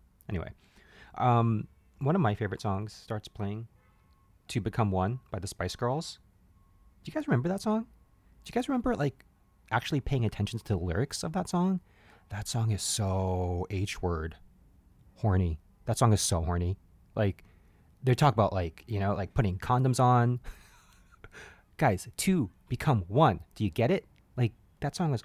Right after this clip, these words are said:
all about sex. So we get, um, our character Jerry, played by Adam Brody. He takes her home, but I knew, I kind of knew he wouldn't die.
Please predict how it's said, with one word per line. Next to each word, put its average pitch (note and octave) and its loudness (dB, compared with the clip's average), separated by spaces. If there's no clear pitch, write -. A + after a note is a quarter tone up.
all C3 0
about G2 0
sex. - -8
So - -2
we A2 4
get, B2 2
um, F#2+ 0
our F2+ -2
character G2 -2
Jerry, A2 0
played F#2 -2
by E2+ -2
Adam E2+ -2
Brody. F#2 -2
He - -10
takes - -2
her A2 0
home, E2+ -2
but A#2 -4
I B2 2
knew, B2 -2
I E3 4
kind A#3 2
of F3 2
knew A#2+ 4
he A2+ 0
wouldn't G#2 0
die. F#2+ -6